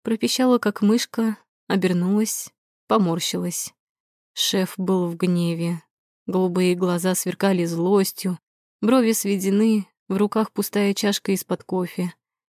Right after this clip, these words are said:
Но даже таким он был чертовски сексуальным. «Настя, о чём ты думаешь? Соберись. Тебя сейчас уволят». «Чтобы через три минуты были у меня в кабинете.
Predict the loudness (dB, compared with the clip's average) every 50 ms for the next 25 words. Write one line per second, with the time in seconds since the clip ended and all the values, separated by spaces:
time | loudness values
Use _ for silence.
0 | _ -6 -2 0 2 4 4 4 4 2 2 2 2 0 0 0 -2 0 0 0
1 | 2 2 2 0 0 -2 -2 -4 -2 -4 -6 -6 -6 -6 _ -4 -4 -2 -4 -4
2 | -6 -6 -6 -6 -6 -6 -6 -4 -2 -2 0 0 0 0 0 0 0 -2 -6 _
3 | _ _ _ _ _ _ _ _ _ _ _ _ _ -2 0 0 0 0 0 0
4 | 0 0 2 2 2 2 2 2 0 0 2 2 2 2 2 2 0 0 0 -2
5 | -2 -2 -2 0 0 2 2 2 2 2 2 0 0 -2 -6 -8 -10 -12 _ _
6 | _ _ -6 -2 2 2 2 2 2 0 0 0 0 0 2 2 2 4 4 4
7 | 4 4 4 4 0 -4 -6 -14 -20 _ _ _ _ _ _ _ _ _ _ _
8 | _ _ _ _ _ -12 -8 -4 -4 -2 -2 -2 -2 -2 -2 -2 -4 -2 0 0
9 | 2 2 2 2 2 2 0 0 -2 -2 0 2 2 2 2 2 2 0 0 -2
10 | -2 -4 -6 -4 -2 0 0 0 0 -2 -2 -4 -8 -10 -10 -12